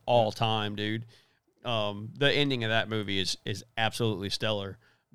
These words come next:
Speaker 1: But, uh, and we just actually had, uh, June sixth. That's the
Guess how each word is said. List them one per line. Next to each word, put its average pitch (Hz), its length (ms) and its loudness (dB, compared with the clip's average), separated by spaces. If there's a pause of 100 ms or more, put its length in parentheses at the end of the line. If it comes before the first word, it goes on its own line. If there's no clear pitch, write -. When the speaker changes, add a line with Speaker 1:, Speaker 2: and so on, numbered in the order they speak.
Speaker 1:
But, 117 200 -2
uh, 101 260 -4 (1500)
and 101 120 -8
we 123 100 -2
just 127 180 -6
actually 104 260 -8
had, 104 220 -2
uh, 101 100 -2
June 98 240 -6
sixth. 107 240 -4
That's 101 140 -6
the 98 320 -6